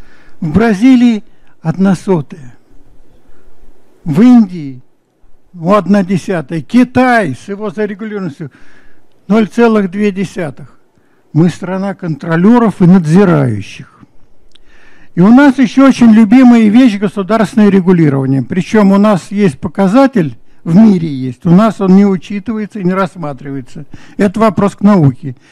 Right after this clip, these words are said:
Маркетинговая поддержка цены. То есть разница между ценой, которая идет внутри страны, на ферме,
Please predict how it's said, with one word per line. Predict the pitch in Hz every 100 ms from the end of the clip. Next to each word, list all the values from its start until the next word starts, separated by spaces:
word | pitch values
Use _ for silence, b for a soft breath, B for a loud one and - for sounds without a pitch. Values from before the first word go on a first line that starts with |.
| b -
Маркетинговая | 185 208 - 262 254 233 214 208
поддержка | 190 214 190 208 214 - 196
цены. | 175 160 143 123 b b b -
То | 240
есть | 240 190 233
разница | 247 254 214 214 -
между | 208 233 202 180 190
ценой, | - 226 220 190 156 120 - - - - -
которая | - 226 233 214 202 190
идет | 185 180
внутри | 175 196 175 185
страны, | 131 - 185 208 247 269 262 247 - - - _ - - - - - - -
на | 175 226
ферме, | - 247 220 214 196